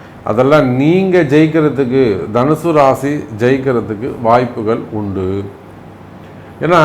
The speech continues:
இந்த செவ்வாயுடைய காரகத்துவமே சொத்து சம்பந்தப்பட்டது, இடம் சம்பந்தப்பட்டது. அப்ப நிறைய அன்பர்கள் நீங்க சொத்து பிரச்சனையில உட்காந்து, "அண்ணன், அண்ணன் எனக்கு தரல, தம்பி எனக்கு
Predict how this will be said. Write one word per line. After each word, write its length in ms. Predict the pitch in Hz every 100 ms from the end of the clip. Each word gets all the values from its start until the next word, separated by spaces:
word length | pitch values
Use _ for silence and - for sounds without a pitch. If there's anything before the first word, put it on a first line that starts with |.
| 165
இந்த 120 | 180
செவ்வாயுடைய 760 | 143 151 151 180 185 165 165 165
காரகத்துவமே 800 | 156 151 160 151 147 143 160 165
சொத்து 440 | 143 135 135 165
சம்பந்தப்பட்டது, 920 | 151 143 143 139 127 135 131 139 139
இடம் 300 | 127 139 147
சம்பந்தப்பட்டது. 1120 | 135 131 127 123 117 117 107 110 107 113 120 - - - - - - - - -
அப்ப 240 | 139 143 139
நிறைய 540 | 135 135 160 180 185
அன்பர்கள் 460 | 160 147 143 160 160
நீங்க 180 | 147
சொத்து 280 | 123 139 135
பிரச்சனையில 420 | 156 147 147 139
உட்காந்து, 200 | 127 135
"அண்ணன், 200 | 123 131
அண்ணன் 320 | 127 120 135 127
எனக்கு 260 | 117 104
தரல, 280 | 110 113 113
தம்பி 280 | 113 120 127
எனக்கு 340 | 123 113 107